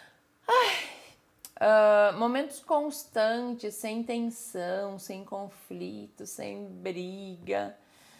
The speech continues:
né? Ah, eles amam aquela paz, aquela tranquilidade.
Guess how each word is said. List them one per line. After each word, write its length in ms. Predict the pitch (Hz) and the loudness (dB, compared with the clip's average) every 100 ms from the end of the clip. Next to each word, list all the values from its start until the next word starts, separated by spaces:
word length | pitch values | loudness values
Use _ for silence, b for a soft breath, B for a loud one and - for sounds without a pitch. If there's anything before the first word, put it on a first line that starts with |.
| B B 208 | B B -10
né? 420 | 196 196 208 196 - | -6 -4 -6 -8 -6
Ah, 360 | 233 240 240 | -2 0 0
eles 240 | 233 220 226 | -2 -4 -6
amam 320 | 233 247 240 | -4 -4 -4
aquela 420 | 240 247 240 240 | -4 -2 0 -2
paz, 880 | 240 220 202 196 190 185 180 180 180 | -2 0 0 0 -4 -6 -8 -10 -10
aquela 240 | 185 185 | -6 -6
tranquilidade. 1200 | 185 190 202 196 185 170 170 170 165 160 160 - | -6 -8 -8 -4 -4 -4 -6 -8 -10 -12 -14 -18